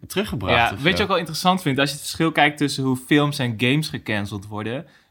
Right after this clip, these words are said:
Speaker 2: Bij games is het veel meer transparant, omdat het dan een studio is die dan vaak bepaalde spokespersons heeft die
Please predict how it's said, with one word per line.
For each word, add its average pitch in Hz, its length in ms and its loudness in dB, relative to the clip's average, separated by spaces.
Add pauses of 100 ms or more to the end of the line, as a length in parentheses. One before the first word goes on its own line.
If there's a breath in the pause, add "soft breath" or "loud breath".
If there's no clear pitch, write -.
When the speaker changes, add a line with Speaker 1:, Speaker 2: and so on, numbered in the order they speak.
Speaker 2:
Bij 123 300 4
games 165 580 0
is 151 180 -2
het 156 240 -8
veel 190 240 0
meer 180 200 -2
transparant, 147 640 2
omdat 131 240 -6
het 135 100 -12
dan 131 140 -4
een 123 80 -4
studio 160 460 2
is 120 280 -2
die 117 140 -4
dan 107 280 -4
vaak 107 320 0
bepaalde 107 440 -2
spokespersons 147 880 0
heeft 127 340 0
die 113 320 -4